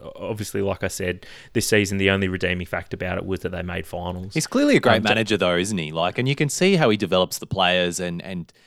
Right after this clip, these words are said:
Speaker 2: and how he, how he gets them up to speed and gets them fit. And, um, he's clear, he clearly gets the, gets the most out of a club. And we've, we've said this about him before, but I mean,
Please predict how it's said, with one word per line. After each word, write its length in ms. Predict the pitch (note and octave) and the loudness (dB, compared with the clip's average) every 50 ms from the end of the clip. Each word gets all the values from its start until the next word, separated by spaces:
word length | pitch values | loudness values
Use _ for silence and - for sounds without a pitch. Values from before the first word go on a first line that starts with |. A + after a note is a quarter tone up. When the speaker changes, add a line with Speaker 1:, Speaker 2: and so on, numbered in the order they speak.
| _ _ - | _ _ -14
Speaker 2:
and 140 | F2 F2 | -10 -6
how 240 | F#2 G#2 G2+ G2 G2 | -2 0 2 2 2
he, 160 | F#2+ F#2 F2+ | 2 0 -2
how 180 | D2+ - G2 F#2 | -2 -2 -2 -2
he 120 | F2+ F2 | -2 -2
gets 320 | E2 - - G#2+ G2 - - | -4 -6 -6 -6 -6 -4 -4
them 180 | - F2+ F2 | -6 -4 -4
up 100 | F2 F2 | -4 -4
to 100 | - - | -6 -8
speed 440 | - - - - - F#2 F#2 F#2+ F2+ | -10 -8 -6 -2 0 2 4 2 2
and 100 | F2 F2 | 0 -2
gets 200 | E2+ F2+ - - | -6 -6 -8 -8
them 120 | - D#2+ D2 | -10 -12 -14
fit. 540 | - - - - - G#2+ G2+ F#2 - - | -14 -18 -10 -2 0 2 2 2 0 -2
And, 260 | F2+ E2 D#2+ D#2+ E2 - | -4 -4 -4 -4 -6 -8
um, 320 | - D#2+ E2 D#2+ D#2 D2+ - - - - - - - D#2+ | -8 -8 -8 -8 -10 -12 -16 -20 -20 -20 -16 -12 -10 -8
he's 220 | F2 B2+ C3+ C3 | -8 -8 -8 -10
clear, 340 | - - - - F#3 F#3+ F3+ | -12 -10 -4 0 2 2 2
he 80 | D3+ C3+ | 0 0
clearly 300 | - - F#3 F#3+ F3+ C3+ | 2 4 6 6 6 4
gets 320 | G#2 G#2+ G2 - - - | 4 0 -2 -2 -2 -8
the, 180 | - - - A#2 | -8 -6 -6 -6
gets 300 | A2 - - B2+ B2 - | -6 -4 -2 -2 -2 -2
the 80 | - | -2
most 340 | F2 F2 F#2 G#2 G2+ - - | -2 0 0 0 0 0 2
out 160 | G#2 F#2 F2+ | 2 2 2
of 100 | F2+ D#2+ | 2 0
a 100 | D#2+ D#2+ | -4 -6
club. 340 | - - - A2 G2 F2+ E2 | -6 -4 0 2 2 2 2
And 100 | F2 F#2 | 0 0
we've, 160 | G2 G#2+ G#2 | 0 -2 -2
we've 180 | A2 B2+ C3 A#2+ | -2 -4 -4 -2
said 200 | - - D#3+ E3 | 0 0 0 0
this 160 | E3 B2 - | 0 -2 -2
about 240 | F2 D2+ D#2+ D#2 D#2+ | -2 -2 0 0 0
him 100 | D#2 D2+ | -2 -4
before, 400 | D2 D#2 - - - F#2 F2 E2 | -6 -10 -10 -6 -2 0 0 0
but 180 | - F2 F2 E2+ | 2 2 2 2
I 60 | F2 | 2
mean, 300 | F#2 G2 F#2+ F#2+ G2 | 2 2 0 0 -2